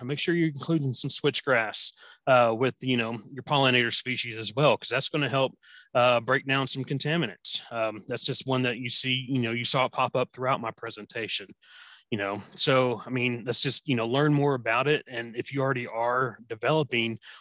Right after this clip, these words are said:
or designing, uh, a native landscape, um, you know, think about, I just wanna encourage people to think about surrounding land uses or what might,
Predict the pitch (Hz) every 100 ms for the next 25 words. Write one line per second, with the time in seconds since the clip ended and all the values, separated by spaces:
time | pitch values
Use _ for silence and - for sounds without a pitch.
0 | - 117 110 101 113 139 127 117 107 107
1 | 110 110 110 113 127 120 107 113 147 -
2 | - 110 123 - - 107 107 98 135 110
3 | - 139 151 123 123 123 - 139 127 147
4 | 143 - 127 127 - 135 131 117 113 113
5 | - - - - 113 127 127 120 120 123
6 | 123 120 - 123 110 104 120 120 117 117